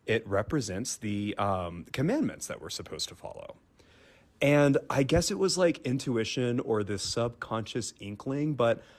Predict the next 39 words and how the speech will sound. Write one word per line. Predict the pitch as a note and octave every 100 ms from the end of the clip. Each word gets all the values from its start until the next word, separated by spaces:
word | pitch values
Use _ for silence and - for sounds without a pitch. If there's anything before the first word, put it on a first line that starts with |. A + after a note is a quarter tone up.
| _ _ -
I | C#3
started | - - A#3+ D4 A#3
to |
wonder, | A#2+ G2+ G#2+ G#2 - - - _ _ _ _
are | - C#4
temple | D4 C#3+ C3+ D#3+
garments | D3 D3 D3+ -
a | B2
thing | - G2
that | A2+ -
Mormon | F#2+ A2 A#2+
kids | - F2
actually | - - - C3+
know | D3 B3
about? | F#3 E2 - - - _ _ -
So | - A#2
I |
Googled | G#2 C3+ E3+ A#2
it | D2+ E2+ - -
and | B2+
I | D3
asked | C3 B2+
Chat | - G#2
G | E2 G2+
P | F#2
T, | F2 D2+ F#2+ D#3 _ _ _ -
and | C3+ C3
the | B2+ C#3
internet | C#3 F3 D#3 A#2+ G#2+
was | A#2 G#2+
pretty | - - F3
firmly | F#3 C#3+ C3+ C#3
like, | A#2 A2 G2 -
"No, | - E2 F2 - - _ _ _ -
this | F#2+ A2 A#2 -
is | B2+
a | A2+ F#2
very | E2+ E2+ F#2 A#2 C#3
private | - - - F2 G2+ D3 D#3+